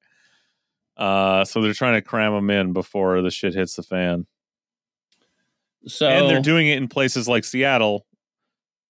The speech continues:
Speaker 1: which, like, has really good, you know, vaccination and covid numbers. So
Speaker 2: yeah. The idea was that pandemic unemployment benefits have been keeping people from accepting jobs, and that cutting the benefits would therefore result in large employment gains,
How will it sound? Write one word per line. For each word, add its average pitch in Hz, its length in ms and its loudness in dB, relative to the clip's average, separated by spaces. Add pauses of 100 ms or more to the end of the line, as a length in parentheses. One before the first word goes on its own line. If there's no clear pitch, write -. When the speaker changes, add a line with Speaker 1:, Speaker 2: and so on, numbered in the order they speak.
Speaker 1:
which, 113 420 -2
like, 107 220 -2
has 104 360 -2
really 104 240 0
good, 92 360 0 (220)
you 104 120 -6
know, 87 220 -2
vaccination 92 600 -4
and 85 160 -4
covid 87 300 -4
numbers. 85 420 -6
So 82 500 -4 (960)
Speaker 2:
yeah. 98 240 -2 (1400)
The 139 140 -2
idea 196 480 2
was 147 280 2
that - 140 -4
pandemic 147 600 0
unemployment 143 680 0
benefits 95 500 -2
have 104 120 -4
been 110 180 0
keeping 185 340 2
people 131 260 -2
from 110 160 -4
accepting 127 480 -2
jobs, 90 520 -2
and 107 120 0
that - 100 -8
cutting 170 300 0
the 104 60 2
benefits 98 540 -2
would 98 140 -4
therefore 135 420 0
result 113 540 0
in 101 140 -2
large 92 340 0
employment 104 560 -2
gains, 87 400 -4